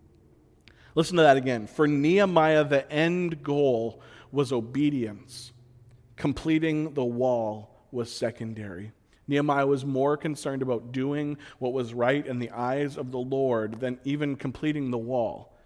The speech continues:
He just wanted to do what was right, uh, in God's eyes. Think about it this way. Uh, I, I can think about it this way in my life. When I was in high school, I decided that I wanted to be a youth pastor. Uh,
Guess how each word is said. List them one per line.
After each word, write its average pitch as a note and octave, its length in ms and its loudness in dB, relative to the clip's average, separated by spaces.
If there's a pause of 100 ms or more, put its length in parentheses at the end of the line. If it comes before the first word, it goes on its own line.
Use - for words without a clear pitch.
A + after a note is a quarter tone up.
(300)
He - 120 -12
just B2+ 240 -10
wanted B2+ 300 -4
to - 80 -14
do A#2+ 480 0
what A#2+ 180 -4
was A#2 200 -4
right, A2 400 -4 (640)
uh, A#2 340 -4 (260)
in B2+ 180 -2
God's A2 380 -6
eyes. G2+ 440 -14 (440)
Think G3+ 160 2
about F#3+ 180 8
it D#3 80 0
this D3+ 260 2
way. A2 260 0 (460)
Uh, C3 300 4
I, C#3 220 -4
I C#3+ 100 0
can D#3 160 -2
think D#3 160 -2
about C#3+ 160 4
it C3+ 60 -2
this C3+ 160 -4
way B2+ 240 2
in C#3 120 -4
my B2+ 200 2
life. A2+ 340 0
When D3 100 2
I D#3 100 4
was F3 140 4
in D#3+ 60 0
high E3 320 0
school, B2+ 400 0
I B2+ 100 0
decided C3+ 600 0
that B2 100 -2
I A#2+ 100 2
wanted A#2+ 440 -2 (300)
to C3+ 100 -4
be B2 160 0
a - 20 2
youth C3+ 300 0
pastor. G2+ 580 -10 (560)
Uh, A#2+ 280 2